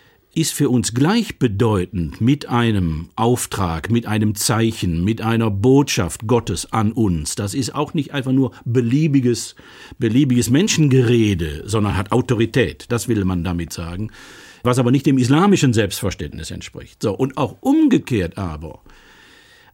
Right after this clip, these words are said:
Auch Muslime beanspruchen ja, dass Gott seine unvergängliche Botschaft in eine konkrete Situation hineingesprochen hat. Und zwar über zweiundzwanzig Jahre. Nicht? Das ist ganz wichtig für die Interpretation. Das heißt also, je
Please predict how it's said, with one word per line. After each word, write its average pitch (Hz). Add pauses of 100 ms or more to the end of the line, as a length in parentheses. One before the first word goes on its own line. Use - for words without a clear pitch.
Auch 127
Muslime 160
beanspruchen 147
ja, 131 (360)
dass 127
Gott 160
seine 127
unvergängliche 135
Botschaft 123
in 135
eine 127
konkrete 135
Situation 117
hineingesprochen 92
hat. - (300)
Und 143
zwar 139
über 127
zweiundzwanzig 117
Jahre. 170 (800)
Nicht? - (240)
Das -
ist 98
ganz 156
wichtig 180
für 120
die 107
Interpretation. 95
Das 98
heißt 127
also, 117
je 139